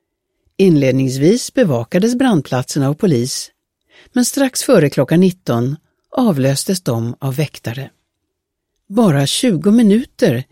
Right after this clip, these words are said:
efter det att väktarna övertagit bevakningen startade en explosionsartad brand i huset. Hela fastigheten övertändes på kort tid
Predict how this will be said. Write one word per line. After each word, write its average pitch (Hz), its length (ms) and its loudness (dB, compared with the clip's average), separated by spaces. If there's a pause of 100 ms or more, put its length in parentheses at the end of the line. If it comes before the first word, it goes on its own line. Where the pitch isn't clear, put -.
(360)
efter 247 340 -2
det 135 160 -2
att 139 160 -2
väktarna 170 640 -4
övertagit 180 800 0
bevakningen 139 880 -2 (1000)
startade 196 600 0
en 170 200 2
explosionsartad 240 1300 0
brand 127 400 -2
i 151 80 -2
huset. 127 640 -4 (720)
Hela 247 340 2
fastigheten 147 800 -4
övertändes 135 640 -2
på - 120 -8
kort - 360 -4
tid 131 380 -4